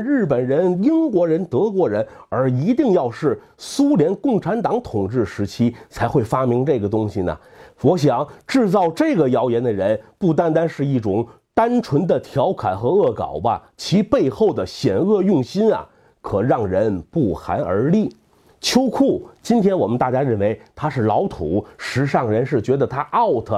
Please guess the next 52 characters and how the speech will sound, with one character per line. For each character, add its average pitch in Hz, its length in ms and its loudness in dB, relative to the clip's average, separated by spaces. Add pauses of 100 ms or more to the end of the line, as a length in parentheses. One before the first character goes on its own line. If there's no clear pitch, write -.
(120)
觉 165 140 -2
得 165 80 -2
它 170 140 0
low。 233 360 2 (520)
可 - 120 4
实 226 300 0
际 302 160 4
秋 220 220 0
裤 208 200 2
这 160 80 2
个 127 120 2
东 139 180 0
西 107 180 -2 (240)
不 214 220 2
但 285 220 2
不 254 260 0
土， - 320 -4 (180)
还 196 220 0
是 185 140 0
非 269 320 0
常 160 200 -2
的 165 100 2
洋 120 360 0
的， 135 100 2 (300)
是 - 180 -2 (220)
地 302 260 4
地 202 240 2
道 170 360 0
道 247 260 0
的 117 100 -4
一 104 180 -4
个 117 300 -2 (140)
舶 160 140 2
来 233 180 0
品。 85 340 -6 (720)
秋 320 260 4
裤 269 220 2
的 135 180 2
真 269 240 0
正 254 160 2
发 175 200 -2
明 170 180 2
人 127 180 2
啊， 110 200 -6
并 185 220 2
不 160 120 -2
是 143 140 0
北 120 260 2
方 165 180 -2
的 156 100 2
那 147 180 2
个 117 160 0